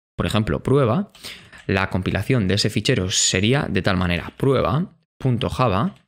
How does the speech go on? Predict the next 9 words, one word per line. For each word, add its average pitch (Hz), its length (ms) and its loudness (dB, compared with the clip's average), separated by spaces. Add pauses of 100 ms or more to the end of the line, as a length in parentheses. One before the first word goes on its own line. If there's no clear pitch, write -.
(280)
todos 117 200 2
los 107 140 -2
ficheros 107 360 0
códigos 98 360 0
fuente 92 520 0
antes 110 340 -2
de 104 80 -4
ser 95 260 -2
compilados, 92 600 0